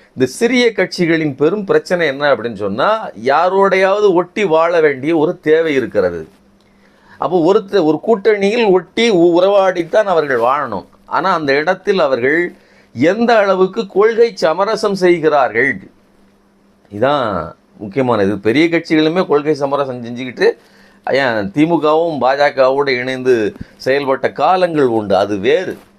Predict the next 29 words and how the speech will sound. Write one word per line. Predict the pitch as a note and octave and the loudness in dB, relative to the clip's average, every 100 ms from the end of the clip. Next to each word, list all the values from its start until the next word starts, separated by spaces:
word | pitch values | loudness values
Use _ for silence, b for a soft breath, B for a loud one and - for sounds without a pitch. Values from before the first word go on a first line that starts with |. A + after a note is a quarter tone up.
| B B | B B
ஆனா | - D#3+ | -2 -2
இன்னைக்கு | D#3+ G#3 G#3+ G#3 | 0 -2 0 0
இருக்கக்கூடிய | G#3+ F3+ F#3+ F#3 | 0 0 2 2
காலம் | F#3 E3+ G#3 G3+ F#3 | 2 2 4 2 0
அப்படிப்பட்டதில்லை. | D#3+ D#3+ D#3 C#3+ C#3 B2+ | -4 -6 -4 -2 0 2
அதை | A#2+ C#3 F3 | 2 0 0
தான் | G3 E3+ | -2 0
திருமாவளவன் | E3 E3+ E3 D#3 D3 D3 B2+ | -2 2 2 2 0 -2 -4
வந்து | A#2 B2 E3+ | -6 -2 0
அவருடைய | C3+ B2 G#2 | 2 0 -2
பேட்டியில | A2 C3 B2+ A2 | -2 -2 -2 -6
சொல்றாரு. | G2+ F#2+ G#2 | -6 -2 -2
இன்னைக்கு | D#3+ A3 B3 A#3+ | -2 -2 -4 0
இருக்கக்கூடிய | A#3+ G#3+ F#3 F#3 E3 | -2 -2 -4 -2 -2
சூழ்நிலை | - F#3+ G3+ F3+ D#3+ | 0 0 2 0 0
என்பது | C#3 C3+ A#2+ G#2 | -4 -6 -6 -4
வேறு. | G2+ G2 G2 A2 G2+ F2 - b b b | -2 -2 0 0 0 -2 -8 b b b
உடனே | F#3+ A#3+ A3+ | -4 -2 -2
கேள்வி | G3+ G#3 G3 | 0 2 2
கேட்குறாங்க, | E3 C#3+ C3+ C3 | 2 0 0 -2
"நீங்க | F3+ F#3 | -6 -6
வந்து, | F#3+ F#3+ F#3+ F3 D3+ A#2+ b b b - | -2 2 4 4 2 0 b b b 0
அஹ், | C3 | 2
ஆட்சியில் | A#2 G3 G3 A3+ A3 | 4 2 0 -4 -4
பங்கு | F#3+ F3+ F3+ | -2 -2 0
அதிகாரத்தில் | D3+ E3 F3+ F#3 E3+ E3 C3 | 0 2 2 2 0 -6 -4
பங்குன்னு | C#3 C#3 D3 | -6 -6 -8
சொன்னீங்க | B2 B2 A2+ | -6 -6 -8
இல்லையா, | G#2 A#2 G#2+ | -4 0 0